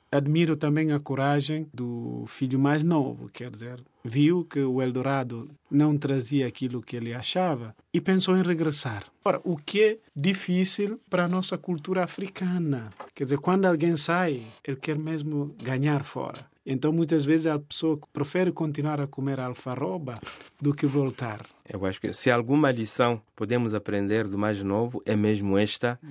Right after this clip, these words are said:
Speaker 2: de, prontos, cair em si e dizer, "Olha, eu aqui estou numa situação desesperada." Quer dizer, longe de casa, estou numa situação desesperada. Eu vou voltar.
Speaker 3: Ponto.
Speaker 2: Ponto e basta.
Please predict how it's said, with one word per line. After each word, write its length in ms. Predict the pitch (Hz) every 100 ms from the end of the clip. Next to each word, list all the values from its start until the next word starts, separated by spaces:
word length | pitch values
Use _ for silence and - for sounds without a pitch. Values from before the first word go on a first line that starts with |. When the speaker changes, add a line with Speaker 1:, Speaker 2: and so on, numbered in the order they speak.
| 131 - - -
Speaker 2:
de, 640 | 101 113 107 104 98 92 -
prontos, 460 | - 117 98 101 -
cair 360 | - 127 135 147
em 140 | 131
si 440 | 113 - - 160 175 -
e 80 |
dizer, 320 | 101 98 104 95
"Olha, 320 | 95 95 87 - _ _ _
eu 160 | 110 107
aqui 400 | 95 - 113 -
estou 500 | 92 - - 107 110
numa 300 | - 101 101
situação 680 | 90 - - 92 - 104 104 - _
desesperada." 880 | - 95 95 90 - 92 87 73 - _ _ - - -
Quer 80 |
dizer, 220 | 98 95 92
longe 380 | 98 123 127 110
de 120 | 101
casa, 500 | - 95 90 98 110 - _ -
estou 280 | 101 - 110
numa 200 | 110 101
situação 640 | - - 92 - 104 104 -
desesperada. 800 | - 90 92 - - 87 78 101 _ _ _ -
Eu 280 | 131 131
vou 300 | 113 101 110
voltar. 640 | 104 98 85 - 87 82 - _ _
Speaker 3:
Ponto. 200 | - 117
Speaker 2:
Ponto 340 | 104 135 127 98
e 40 |
basta. 400 | 85 - - -